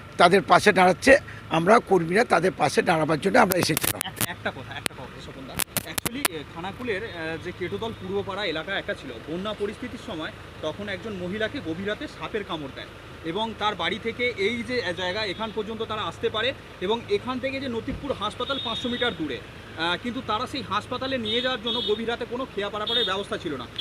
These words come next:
Speaker 2: এবং হসপিটাল পৌঁছাতে বাড়ি থেকে এখান পর্যন্ত হেঁটে আসতে এক ঘন্টা এবং এখান থেকে যে বোটে করে ওই পারে যাবে, কোনো বোট ছিল না, এখানে ওখানে খুঁজতে খুঁজতে আরও দু ঘন্টা, প্রায় তিন ঘন্টা লেট নতিপুর হাসপাতালে পৌঁছাতে। এবং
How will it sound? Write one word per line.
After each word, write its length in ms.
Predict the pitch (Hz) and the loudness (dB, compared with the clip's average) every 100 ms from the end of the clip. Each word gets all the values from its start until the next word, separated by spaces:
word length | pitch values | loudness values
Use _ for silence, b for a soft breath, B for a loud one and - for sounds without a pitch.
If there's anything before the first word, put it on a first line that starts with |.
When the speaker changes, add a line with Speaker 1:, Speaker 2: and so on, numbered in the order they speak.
| - | 2
Speaker 2:
এবং 220 | 180 240 240 | 2 2 2
হসপিটাল 600 | 233 233 - 277 294 - | 2 4 4 4 4 4
পৌঁছাতে 400 | 262 262 269 226 - | 6 6 8 6 6
বাড়ি 200 | - 233 | 4 4
থেকে 220 | 247 247 | 0 -2
এখান 180 | 226 240 | 0 -2
পর্যন্ত 280 | 240 254 | -2 -2
হেঁটে 280 | 247 196 208 | -2 -2 -2
আসতে 220 | 240 - 240 | -2 0 -2
এক 100 | 220 | 0
ঘন্টা 320 | 226 247 294 339 - - | -2 0 0 -2 -6 -4
এবং 180 | 202 262 262 | 2 2 2
এখান 320 | 226 226 269 | 0 0 -2
থেকে 280 | 269 269 294 302 294 - - | -2 -4 -2 -2 -4 -8 0
যে 80 | 233 | 2
বোটে 300 | 185 233 269 | 4 4 4
করে 160 | 285 | 4
ওই 120 | 262 | 2
পারে 180 | 254 262 | 2 0
যাবে, 160 | 254 277 254 | 2 0 -2
কোনো 180 | 269 220 | -4 -2
বোট 140 | 240 - | -4 -4
ছিল 140 | 277 254 | -2 -2
না, 200 | 262 233 | -2 -2
এখানে 220 | 208 262 | -2 -4
ওখানে 180 | 254 254 - | -4 -4 -4
খুঁজতে 200 | 247 247 | -6 -4
খুঁজতে 260 | 254 240 | -4 -4
আরও 220 | 208 247 | -2 0
দু 120 | 254 233 | 0 0
ঘন্টা, 240 | 220 180 | -2 -2
প্রায় 260 | 175 240 247 | 0 0 0
তিন 200 | 240 247 | -4 -4
ঘন্টা 260 | 240 262 - | 2 8 8
লেট 160 | 277 247 | 8 6
নতিপুর 440 | - 330 330 175 | 8 10 8 6
হাসপাতালে 340 | 185 220 214 | -2 -4 -4
পৌঁছাতে। 360 | 202 180 151 135 - - - | -4 -4 -4 -6 -8 -14 -6
এবং 360 | 196 240 285 269 | 0 2 2 0